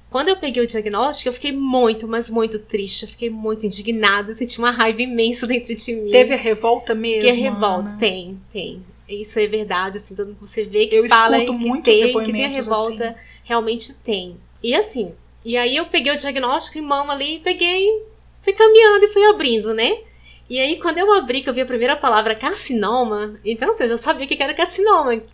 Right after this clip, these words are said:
Speaker 1: que era câncer, né? Então, ali eu fiquei paralisada por uns segundos pensando. Eu falei, "Meu Deus, eu tô com câncer. Por que eu, né?" Daquela revolta.
Speaker 2: Eu pensei
Speaker 1: E, e assim,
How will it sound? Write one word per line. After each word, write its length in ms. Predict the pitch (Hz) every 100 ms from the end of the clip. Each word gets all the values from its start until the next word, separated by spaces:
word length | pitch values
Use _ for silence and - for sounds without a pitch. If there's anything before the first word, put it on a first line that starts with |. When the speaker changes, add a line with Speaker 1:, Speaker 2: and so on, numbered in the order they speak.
| -
Speaker 1:
que 140 | -
era 140 | 240 -
câncer, 400 | - 349 254 247
né? 80 | 277
Então, 260 | 302 311
ali 200 | 320 320
eu 100 | 381
fiquei 200 | 370 349
paralisada 840 | 359 330 330 381 254 214 220 226 277 - - - -
por 140 | 285
uns 160 | 302 415
segundos 680 | 392 240 254 269 339 -
pensando. 560 | - 415 453 - 247 240
Eu 40 |
falei, 180 | 240 240
"Meu 180 | 226 294
Deus, 300 | 226 226 240
eu 60 | 240
tô 120 | 240
com 100 | 302
câncer. 720 | 330 - 233 269 - - 190 196 - - -
Por 180 | 494
que 120 | 494 466
eu, 340 | 311 220 196
né?" 300 | 202 254 294 240 233 220
Daquela 240 | 247 269
revolta. 600 | 302 370 240 196 196 196
Speaker 2:
Eu 60 | 202
pensei 260 | 214 247
Speaker 1:
E, 40 |
e 40 |
assim, 40 | 220